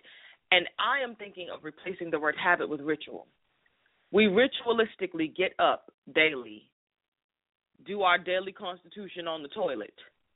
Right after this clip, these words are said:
brush our teeth, wash our faces, wash our bodies.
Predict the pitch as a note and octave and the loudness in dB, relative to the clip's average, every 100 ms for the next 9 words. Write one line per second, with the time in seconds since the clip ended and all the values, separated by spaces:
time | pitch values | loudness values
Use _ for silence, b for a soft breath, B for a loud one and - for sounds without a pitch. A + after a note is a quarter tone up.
0 | _ _ _ _ D3 G#3+ A3 - F3+ E3+ | _ _ _ _ 4 4 4 0 0 -2
1 | - G3+ D#3 _ E3+ F#3+ - - E3 D3+ | -8 -16 -16 _ -2 -2 -2 -4 -4 -4
2 | - E3 - C#3+ E3+ F3+ - D#3 D3+ C#3 | 0 0 -2 -8 -2 -2 -2 -2 -2 0
3 | D#3 C#3 | 0 0